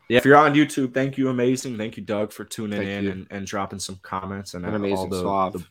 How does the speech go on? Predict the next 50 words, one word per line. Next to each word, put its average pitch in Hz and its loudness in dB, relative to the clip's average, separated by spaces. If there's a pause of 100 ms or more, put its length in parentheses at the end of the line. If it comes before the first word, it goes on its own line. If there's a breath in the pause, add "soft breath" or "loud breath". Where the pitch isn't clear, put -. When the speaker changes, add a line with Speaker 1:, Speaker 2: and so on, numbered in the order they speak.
Speaker 2:
Yeah. 113 -4
Speaker 1:
the 92 -12
floaters 98 -2
in 98 -4
and 92 -4
out. 95 -2
But 92 -4 (560 soft breath)
go 117 2
on 123 6
the 123 2
Golf 120 4
Ball 117 2
on 113 0
YouTube 113 -2
channel. 110 -4 (200)
Next 101 -8
time 101 -2
we're 98 -2
live, 95 0
you'll 92 -6
see 104 -8
some 95 -10
Speaker 2:
I've 107 -4
missed 110 0
Speaker 1:
tweets, - -8
Speaker 2:
you, 98 0
Speaker 1:
and 90 -6
it'll 87 -4 (100)
Speaker 2:
Doug. - -12
Speaker 1:
be 92 -6
on, 87 -4 (140)
it'll 95 -8
be 95 -6
on 90 -4
Golf 87 -6
Ball 90 -4
on 87 -6
Instagram 87 -8
and 82 -14
pod 85 -8
as 80 -12
well. 85 -10
But 87 -4 (540 soft breath)
if - -14
you're 95 0
listening 95 -2
on 87 0
Apple 90 0
or 87 -4
Spotify 90 -6